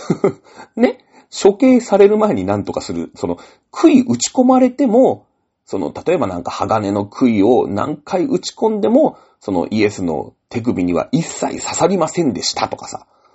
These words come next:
だったらなんかわかるよね。だってイエスって神なんだから。ね。もう十字架に縛られたまんま、その十字架ごと飛び回りましたとかさ。だってイエスは神なんだから。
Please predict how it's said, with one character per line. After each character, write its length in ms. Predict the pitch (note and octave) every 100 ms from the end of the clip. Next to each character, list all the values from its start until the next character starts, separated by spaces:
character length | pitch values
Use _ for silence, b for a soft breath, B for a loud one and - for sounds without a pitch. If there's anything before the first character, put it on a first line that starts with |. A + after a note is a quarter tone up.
| _ _ _ _ _ -
だ 140 | G#2+
っ 140 | - -
た 100 | G3
ら 100 | A2
な 120 | F2+
ん 80 | F#2+
か 80 | -
わ 120 | -
か 100 | -
る 80 | -
よ 80 | -
ね。 160 | -
だ 100 | -
っ 60 | G#2
て 80 | -
イ 120 | B2+
エ 40 |
ス 60 | -
っ 40 |
て 60 | -
神 280 | - C#3 G2
な 80 | -
ん 60 |
だ 80 | -
か 100 | -
ら。 100 | - _ _ _ _ _ _ _ _ _ _ _ _
ね。 260 | F3+ - _ _ _ _ _
も 140 | - F2+
う 60 |
十 300 | F#2+ D#3 G3
字 140 | F3+ F3+
架 120 | G3
に 120 | E3
縛 540 | - - - C3+ F#3+
ら 100 | A#3+
れ 120 | B3 E3+
た 160 | C3
ま 200 | A2 C3+
ん 140 | E3 E3+
ま、 220 | E3+ - _ _ _ _ _
そ 120 | F#2
の 260 | E2+ C2+
十 220 | F#2+ C3+ G3
字 100 | G3
架 100 | F3+
ご 120 | E3+
と 80 | C3
飛 160 | -
び 120 | D3
回 180 | G3+ F#3+
り 60 | F#3
ま 120 | E3+
し 80 | -
た 100 | -
と 100 | -
か 80 | -
さ。 180 | - _ -
だ 80 | A2+
っ 60 |
て 100 | -
イ 60 | A#2
エ 40 |
ス 100 | A2+
は 80 | B1+
神 200 | - F2
な 100 | D#2
ん 60 | -
だ 100 | -
か 100 |
ら。 60 | -